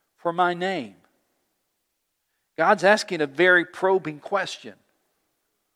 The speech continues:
Where is the respect due me? Where is my honor?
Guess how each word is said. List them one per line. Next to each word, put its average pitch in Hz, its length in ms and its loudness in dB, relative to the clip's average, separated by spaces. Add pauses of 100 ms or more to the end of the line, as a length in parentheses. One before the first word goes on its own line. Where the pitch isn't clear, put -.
(440)
Where 196 340 4
is 214 240 -6
the 247 120 -12
respect 139 840 -2
due 160 260 -10
me? 165 480 -12 (1900)
Where 202 180 6
is 151 120 0
my 185 280 2
honor? 98 420 -6